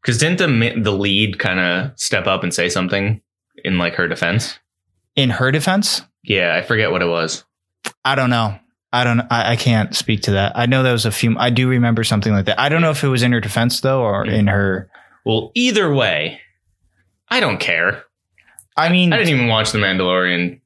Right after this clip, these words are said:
Speaker 2: You didn't?
Speaker 1: past, like, episode three.
Speaker 2: Oh, really? You didn't
Speaker 1: Yeah.
Speaker 2: like it?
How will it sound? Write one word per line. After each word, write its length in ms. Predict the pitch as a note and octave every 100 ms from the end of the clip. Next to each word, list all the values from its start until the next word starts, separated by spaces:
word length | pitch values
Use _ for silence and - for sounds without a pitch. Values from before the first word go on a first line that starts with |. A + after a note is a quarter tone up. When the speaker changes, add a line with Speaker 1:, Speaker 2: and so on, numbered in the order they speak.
| -
Speaker 2:
You 100 | C3+
didn't? 140 | C3+ F3
Speaker 1:
past, 140 | -
like, 160 | F2 E2
episode 420 | E2+ - F2 E2 -
three. 520 | F#2 F2 F2 F2 - _ _ _ D3+
Speaker 2:
Oh, 80 |
really? 180 | C#3 F#3 A#3+ -
You 80 | C3
didn't 100 | B2+
Speaker 1:
Yeah. 60 | B2
Speaker 2:
like 120 | B2
it? 220 | F3+ -